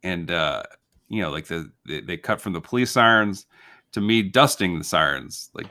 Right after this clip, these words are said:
you know, Windexing them, using your Windex to make them, you know, just keeping everything spick and span in that, in the f-, fire station.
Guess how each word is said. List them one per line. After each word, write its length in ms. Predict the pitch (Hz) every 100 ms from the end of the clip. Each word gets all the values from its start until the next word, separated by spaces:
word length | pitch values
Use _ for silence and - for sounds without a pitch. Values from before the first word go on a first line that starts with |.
| _ _
you 120 | -
know, 260 | - - - -
Windexing 540 | 113 117 92 85 - 76
them, 200 | 69 90
using 260 | 101 98
your 140 | 95 95
Windex 580 | 104 117 76 62 - - _ _ _ _ _ _ _
to 180 | - 92
make 220 | 85 87 87
them, 300 | 87 55 58
you 80 | 90
know, 180 | 71 - _ _ -
just 200 | 139 -
keeping 240 | 147 139
everything 520 | 120 113 101 101 95 90 - _ - _ _ _ _
spick 320 | - - 127 117
and 120 | 98
span 340 | - 95 90
in 160 | 80 76
that, 260 | 76 71 -
in 100 | -
the 260 | 50 50 120 _ _ _ _ _ _ _ _ _ _ _ -
f-, 80 | -
fire 240 | - 90 -
station. 500 | - - - -